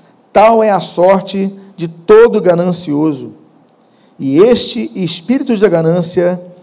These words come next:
tira a vida de quem o possui." A Bíblia fala muito contra os gananciosos.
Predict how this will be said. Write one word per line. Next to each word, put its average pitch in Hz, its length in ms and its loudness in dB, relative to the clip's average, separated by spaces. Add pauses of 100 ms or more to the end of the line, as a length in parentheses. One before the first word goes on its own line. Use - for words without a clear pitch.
(220)
tira 220 520 2
a 185 180 0
vida 165 720 -2 (240)
de 170 160 -4
quem 160 580 -4 (480)
o 151 80 -4
possui." 139 720 -4 (920)
A 156 80 -10
Bíblia 175 300 -2
fala 180 320 -4
muito 170 480 -8
contra 190 460 -8
os 143 80 -10
gananciosos. 139 1080 -10